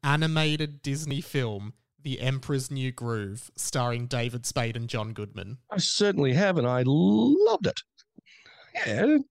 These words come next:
Speaker 1: I am raising both hands in the air for audio listeners.
Speaker 2: <laughs>
Speaker 1: Thank you. <laughs> 'Cause it's my favorite movie of all time, I think.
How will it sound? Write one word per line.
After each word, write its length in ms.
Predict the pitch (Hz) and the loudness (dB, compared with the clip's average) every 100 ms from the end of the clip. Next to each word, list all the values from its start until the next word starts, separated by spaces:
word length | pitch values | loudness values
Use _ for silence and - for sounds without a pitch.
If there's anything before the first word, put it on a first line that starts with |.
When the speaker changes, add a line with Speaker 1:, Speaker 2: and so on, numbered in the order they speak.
| _ _ - 196 | _ _ -6 -2
Speaker 1:
I 160 | 151 | 0
am 140 | 165 165 | 0 0
raising 420 | 151 151 160 147 | 0 0 -2 -4
both 300 | 147 139 - | 0 0 0
hands 340 | 151 135 135 | -2 -2 -2
in 140 | 139 127 | -4 -4
the 160 | 120 | -4
air 160 | 113 117 | -4 -6
for 300 | - 127 113 | -6 -8 -8
audio 240 | 117 123 110 | -8 -8 -8
listeners. 680 | 113 123 - 214 240 - 127 - - | -8 -8 -6 -4 -6 -4 -4 -6 -12
Speaker 2:
<laughs> 260 | _ _ | _ _
Speaker 1:
Thank 320 | 139 107 - | -4 -2 -2
you. 160 | 151 - - | 0 -2 -4
<laughs> 40 | - _ _ _ _ | -14 _ _ _ _
'Cause 200 | - 175 | -8 -4
it's 160 | 170 - | -4 -2
my 140 | 170 156 | -2 0
favorite 380 | 170 170 170 | 0 0 -2
movie 280 | 156 143 139 | -2 -2 -2
of 80 | 123 | -2
all 140 | 123 120 | -4 -6
time, 320 | 123 117 104 | -6 -6 -6
I 80 | 101 | -10
think. 400 | 87 143 - | -10 -12 -12